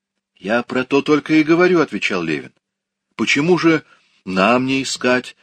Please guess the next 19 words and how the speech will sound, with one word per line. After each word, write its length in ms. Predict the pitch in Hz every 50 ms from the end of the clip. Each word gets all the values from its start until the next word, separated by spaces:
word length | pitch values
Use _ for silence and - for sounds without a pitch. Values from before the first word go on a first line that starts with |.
| _ _
с 120 | - -
своей 440 | - - - 95 110 117 117 117 113
стороны?" 540 | - - - 110 104 104 104 104 101 101 - _ _ _ _ _ _ _ _ _ _ _ _ _ _ _ _ _ _ _ _ _ _ _ _ _ _ _ _ _ _ _
"Потому 360 | - - - 131 143 160 151
что 160 | - - 156
это 120 | 151 147 -
всё 200 | - - 143 143
равно, 280 | 139 139 143 147 143 139
что 180 | - 147 131
придумывать 640 | - - 131 131 123 135 139 135 131 127 127 123 -
вновь 380 | 113 113 120 131 127 - - -
приёмы 460 | - 117 113 107 123 127 123 120 113
для 160 | 113 113 107
постройки 540 | - 107 101 - - 117 113 113 107 - 113
железных 520 | 95 104 104 101 101 92 85 92 87 76
дорог. 480 | 71 87 78 71 67 _ - - - _ _ _ _ _ _ _ _ _ _ _ _ _ _ _
Они 240 | - 131 143 156 151
готовы, 580 | 147 151 143 - - 139 131 113 90 76 73 76
придуманы. 1080 | - - 127 156 156 127 120 147 180 185 175 160 156 147 139 127 110 98 82 65 -